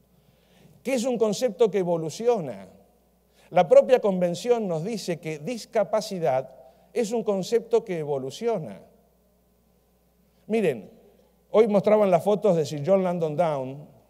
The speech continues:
Los que vengan a, después a la sesión a la tarde, yo tengo algunas otras fotos, estoy haciendo propaganda de mi, y algunos videos también, si quieren, y en Voy a Cantar y cantar chistes. Y...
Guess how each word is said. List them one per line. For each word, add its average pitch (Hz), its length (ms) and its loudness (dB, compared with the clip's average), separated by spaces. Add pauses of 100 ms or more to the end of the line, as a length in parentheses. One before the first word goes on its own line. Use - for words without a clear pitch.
(480)
Los 143 140 -4
que 156 100 -4
vengan 196 320 2
a, 165 80 2
después 151 320 -2
a 175 60 4
la 156 100 4
sesión 156 300 0
a 170 60 0
la 147 140 2
tarde, 190 240 2
yo 156 120 -2
tengo 160 220 -2
algunas 156 320 0
otras 160 280 0
fotos, 160 260 -2
estoy 143 180 -2
haciendo 147 260 -4
propaganda 135 560 0
de 120 100 -2
mi, 101 440 -12 (460)
y 135 100 -8
algunos 180 340 4
videos 175 420 6
también, 165 340 0
si 135 140 -10
quieren, 170 380 -4 (260)
y 156 80 -4
en 170 80 2
Voy 202 160 6
a 185 80 8
Cantar 185 400 4
y 175 60 0
cantar 156 320 0
chistes. 170 460 -8
Y... 135 60 -18